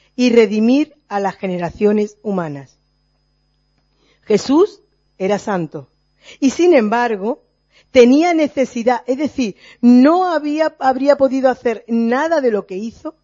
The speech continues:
si no hubiera estado fundido en el divino querer. Y lo mismo María, nuestra madre, exactamente igual. Así que nosotros, diciendo solo a Jesús, "Ven a mí", sin fundirnos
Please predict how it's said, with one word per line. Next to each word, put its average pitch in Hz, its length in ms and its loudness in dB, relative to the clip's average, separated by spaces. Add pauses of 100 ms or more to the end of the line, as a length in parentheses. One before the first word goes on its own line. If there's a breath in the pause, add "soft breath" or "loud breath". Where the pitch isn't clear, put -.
(220 soft breath)
si 240 260 2
no 285 200 4
hubiera 302 380 0
estado 180 380 -4
fundido 254 680 -6
en 190 200 -6
el 170 100 -8
divino 170 400 -6
querer. 143 240 -20 (1000)
Y 220 100 -4
lo 180 100 0
mismo 214 260 0
María, 233 400 -10 (1200)
nuestra 180 280 -4
madre, 208 340 -4
exactamente 202 760 -6
igual. 196 300 -10 (1040 loud breath)
Así 247 480 -2 (340)
que 233 140 4
nosotros, 285 680 2 (340 soft breath)
diciendo 302 720 0
solo 311 320 2
a 285 60 -2
Jesús, 294 520 -6 (100)
"Ven 240 320 4
a 262 60 0
mí", 285 240 -4 (300)
sin 233 280 0
fundirnos 220 800 0